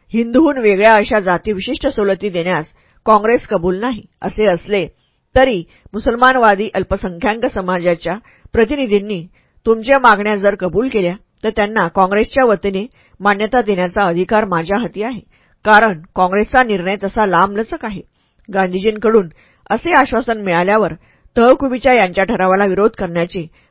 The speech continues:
मला कारण उरले नाही. मी माझा विरोध मागे घेतला. यानंतर विशेष असे काही घडलेले दृष्टोत्पत्तीस आले नाही. फक्त मुसलमान प्रतिनिधींशी गांधीजींच्या दोन तीन वेळा गाठीभेटी झाल्या. इतर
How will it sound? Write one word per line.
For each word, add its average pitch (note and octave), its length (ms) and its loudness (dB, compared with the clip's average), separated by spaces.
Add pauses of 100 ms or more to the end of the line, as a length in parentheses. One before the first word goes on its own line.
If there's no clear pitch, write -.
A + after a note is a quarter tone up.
मला A3 220 4
कारण F#3 340 0
उरले F3 280 -2
नाही. A3 260 -8 (340)
मी B3+ 180 -6
माझा A#3 340 2
विरोध G3 280 0
मागे D#3+ 340 -6
घेतला. C4 280 -8 (600)
यानंतर F#3+ 600 -2 (360)
विशेष C#4+ 360 -4
असे - 180 -4
काही B3 220 4
घडलेले G3 480 -2 (100)
दृष्टोत्पत्तीस A#3 760 -2 (100)
आले F3+ 180 0
नाही. B3+ 280 -8 (360)
फक्त G3+ 240 -6
मुसलमान G3+ 600 0
प्रतिनिधींशी F#3+ 760 -6 (420)
गांधीजींच्या C4 600 0
दोन G3 240 0
तीन A3+ 160 -6
वेळा G#3 220 4
गाठीभेटी F#3 580 -2
झाल्या. A3+ 240 -4 (480)
इतर C4+ 300 4